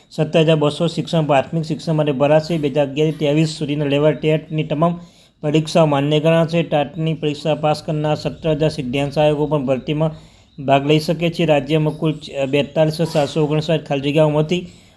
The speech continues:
પૂર્ણ ચોવીસ હજાર સાતસો પોસ્ટ ભરાશે. ડિસેમ્બર સુધી ભરતીની કાર્યવાહી પૂર્ણ થશે. ભરતીનું ટાઇમ ટેબલ પણ જાહેર, જાહેર આગળ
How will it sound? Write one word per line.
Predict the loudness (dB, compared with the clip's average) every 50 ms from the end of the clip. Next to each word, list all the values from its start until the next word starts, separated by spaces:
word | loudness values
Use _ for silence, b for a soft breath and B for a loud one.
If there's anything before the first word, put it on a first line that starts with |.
| B B _
પૂર્ણ | 0 2 2 2 2
ચોવીસ | 0 -2 0 2 2 2 2
હજાર | 0 -2 -2
સાતસો | 0 0 0 0 0 -2 -6
પોસ્ટ | -6 -4 -6 -6 -4 -4
ભરાશે. | -2 0 2 4 4 2 2 -2
ડિસેમ્બર | -4 -4 -4 -4 -4 -4 -2 -2 -4
સુધી | -4 -4 -4 -4 -2
ભરતીની | 0 0 0 0 0 -2 -4 -4 -4
કાર્યવાહી | -2 -2 -2 0 2 4 4 4 4 4 2 0 -2 -4 B B B B B B B _
પૂર્ણ | -4 0 0 2 4
થશે. | 4 2 2 2 0 0
ભરતીનું | 2 2 0 0 2 0 0 2
ટાઇમ | 2 2 2 2
ટેબલ | 2 2 2 2 2
પણ | 2 0 0
જાહેર, | 2 4 4 4 2 0 -4 -10 -4
જાહેર | 0 2 2 4 4 4
આગળ | 2 2 2 0 -2